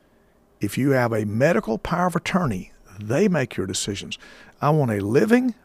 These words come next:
breathing person who loves me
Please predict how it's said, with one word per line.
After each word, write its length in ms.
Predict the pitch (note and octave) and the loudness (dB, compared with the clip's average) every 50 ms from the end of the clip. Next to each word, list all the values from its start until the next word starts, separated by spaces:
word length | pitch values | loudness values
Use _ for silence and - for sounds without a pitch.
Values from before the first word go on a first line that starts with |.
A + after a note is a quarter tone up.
| _ - | _ -10
breathing 640 | G#2 G#2 A2+ C3 E3+ G#3+ A3 G3+ G3+ G3 G3 G3+ | -6 -2 0 2 2 4 4 4 6 6 6 4
person 480 | G3 - - D3+ C#3+ B2+ - - D3 C3+ | 2 0 0 2 2 2 0 -2 -4 -4
who 360 | G2+ - B2+ A#2 G#2+ F#2+ F#2 | -2 -2 -2 0 0 0 0
loves 360 | G2 B2 E3+ F#3+ E3 - - | 0 0 0 0 0 -2 -6
me 300 | - F2+ E2 D#2+ - - | -6 -8 -10 -10 -12 -16